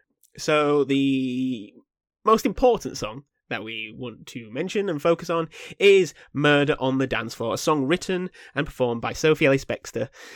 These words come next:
um, produced by Alexander and Matt Rowe for Ellis-Bextor's first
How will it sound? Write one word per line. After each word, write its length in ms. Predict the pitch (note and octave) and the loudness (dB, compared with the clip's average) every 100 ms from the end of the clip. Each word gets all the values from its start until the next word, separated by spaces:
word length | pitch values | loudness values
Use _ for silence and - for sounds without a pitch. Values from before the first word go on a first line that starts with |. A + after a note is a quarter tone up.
| - - | -20 -4
um, 360 | A#2+ B2 A#2+ - | 0 2 0 4
produced 420 | - F3 E3 - | 6 6 4 4
by 140 | D3+ | 2
Alexander 520 | C#3 D3 C#3+ D3 C#3 | 4 0 0 0 2
and 100 | C3 | 2
Matt 180 | C3+ C#3 | 0 0
Rowe 320 | C3+ D3+ D3+ | 0 2 2
for 260 | C#3+ B2+ A#2 - _ | 0 0 -2 -6 _
Ellis-Bextor's 560 | E3+ E3 - - - - | -2 0 -2 -6 -10 -16
first 440 | - G3+ F#3+ - | -2 2 2 -2